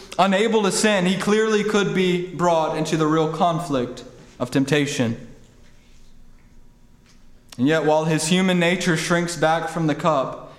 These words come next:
he shrinks back even more so from being disobedient to the Father's will. And in this prayer, we see two acts of Christ's will. In the first act, his request that the cup might be removed,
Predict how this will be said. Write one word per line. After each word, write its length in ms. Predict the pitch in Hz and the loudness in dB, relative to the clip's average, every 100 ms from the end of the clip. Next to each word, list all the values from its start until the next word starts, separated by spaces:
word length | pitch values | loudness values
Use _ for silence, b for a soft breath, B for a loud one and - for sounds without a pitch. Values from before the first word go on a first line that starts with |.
| - | -4
he 160 | 180 | -2
shrinks 380 | 170 - 180 175 | 0 0 -2 -2
back 340 | - 165 160 | 0 0 -2
even 280 | 180 156 151 | -2 0 0
more 260 | 151 165 165 | 2 0 0
so 300 | 160 156 135 | 0 0 0
from 260 | 147 135 | 0 -2
being 240 | 135 143 131 | 0 0 0
disobedient 760 | 135 135 127 120 123 117 110 | -2 -2 -2 0 0 0 -4
to 80 | - | -8
the 80 | 101 | -10
Father's 420 | - 110 95 98 | -4 -4 -4 -6
will. 260 | 82 92 - - - - - _ - - - - - - b b b b b - - | -10 -14 -14 -20 -20 -20 -20 _ -20 -20 -20 -20 -20 -20 b b b b b -18 -2
And 140 | 127 | 0
in 80 | 151 | 2
this 180 | 147 147 | 0 -2
prayer, 400 | 170 156 147 135 | 0 0 2 0
we 140 | 139 | 0
see 320 | 139 165 135 | -2 -2 -2
two 260 | - 208 202 | -2 -4 -2
acts 680 | 151 147 120 - - - - | -2 -2 -2 -8 -10 -12 -10
of 180 | 131 - | -10 -6
Christ's 380 | 147 117 113 - | -2 -2 -2 -6
will. 240 | 110 90 90 - - - - - - - - | -4 -6 -10 -20 -20 -20 -20 -20 -20 -20 -6
In 80 | 151 | -2
the 80 | 160 | 0
first 400 | 160 202 220 220 | 2 0 0 0
act, 640 | 185 175 165 - - - | 2 2 0 -6 -12 -4
his 220 | 196 190 170 | 0 2 2
request 600 | 175 175 190 208 226 220 | 0 2 2 2 0 0
that 140 | 202 | 0
the 80 | 180 | 0
cup 320 | 180 196 170 | 2 0 2
might 300 | 175 196 185 | 0 0 0
be 120 | 208 | 0
removed, 720 | 196 170 175 165 135 131 - | 2 2 2 2 0 -2 -4